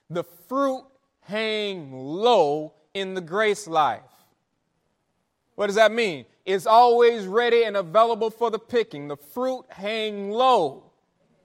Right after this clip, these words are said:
in the grace life. Harvest is always available. The wisdom Jesus is giving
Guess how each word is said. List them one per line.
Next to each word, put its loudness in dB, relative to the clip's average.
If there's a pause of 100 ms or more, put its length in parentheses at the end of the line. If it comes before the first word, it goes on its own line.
(720)
in -6
the -6
grace -2
life. 2 (1040)
Harvest 2
is -10 (120)
always 0 (120)
available. 0 (280)
The -6
wisdom -4
Jesus -10
is -10
giving -4